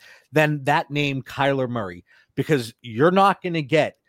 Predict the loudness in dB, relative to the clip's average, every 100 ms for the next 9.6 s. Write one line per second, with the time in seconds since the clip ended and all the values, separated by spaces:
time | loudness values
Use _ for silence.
0 | _ -10 -8 -6 -6 -4 -2 -2 -4 -8
1 | -4 -4 -4 -8 -12 -8 -8 -6 -4 -4
2 | -4 -8 -6 -8 -8 -8 -8 -8 -10 -6
3 | -6 -6 -8 -2 0 4 2 2 0 -4
4 | 0 4 4 2 -10 _ _ _ _ -4
5 | -4 -4 -4 -4 -2 0 0 0 0 0
6 | 2 4 4 2 2 0 0 _ _ _
7 | _ _ _ _ _ _ _ _ _ -14
8 | -6 -2 -2 -6 -12 -16 -6 -2 0 -2
9 | -2 -2 -4 -6 -16